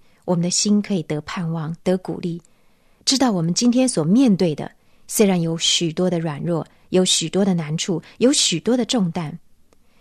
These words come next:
可是主知道，主要帮助我们的，因为他爱我们，连他自己的性命都舍了。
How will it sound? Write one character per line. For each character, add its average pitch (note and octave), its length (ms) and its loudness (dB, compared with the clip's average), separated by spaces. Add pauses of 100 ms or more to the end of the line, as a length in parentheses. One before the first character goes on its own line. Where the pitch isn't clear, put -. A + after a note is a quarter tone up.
可 - 100 -6
是 D#4+ 120 0
主 F3 260 0
知 G#3+ 180 -4
道， G3+ 320 -4 (540)
主 G#3 100 -2
要 B3 140 2
帮 C#4+ 260 0
助 C#4+ 180 0
我 D#3+ 120 -4
们 D3+ 140 -10
的， - 120 -14 (640)
因 G#3+ 140 6
为 G3+ 100 6
他 - 180 -6
爱 G#3+ 220 -4
我 D#3+ 140 -8
们， C#3+ 200 -12 (200)
连 G3+ 180 6
他 A#3+ 120 0
自 E4+ 200 2
己 F#3+ 120 0
的 D#3+ 80 -2
性 G#3+ 280 2
命 F3 160 2
都 E3 120 -2
舍 D3 260 -4
了。 - 200 -18